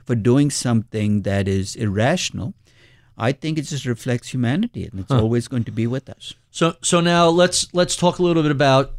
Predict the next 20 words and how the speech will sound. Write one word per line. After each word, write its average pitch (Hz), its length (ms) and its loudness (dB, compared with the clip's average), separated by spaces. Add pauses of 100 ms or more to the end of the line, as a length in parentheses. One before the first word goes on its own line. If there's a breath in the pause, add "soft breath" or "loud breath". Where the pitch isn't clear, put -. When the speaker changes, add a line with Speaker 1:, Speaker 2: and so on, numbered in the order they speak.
Speaker 2:
some 117 640 2
life 127 340 2
cycle 123 420 0
stocks, 120 600 -2
some, - 680 0
some 107 240 0
companies 127 580 0
that 113 340 4 (420 soft breath)
seem 139 320 2
to 131 340 2
have 113 420 0
really 147 260 6
gotten 127 300 0
shellacked 101 640 -2
over 120 160 -2
the 113 80 -2
past 110 320 -4
couple 113 240 -4
of 107 60 -4
years. 123 420 0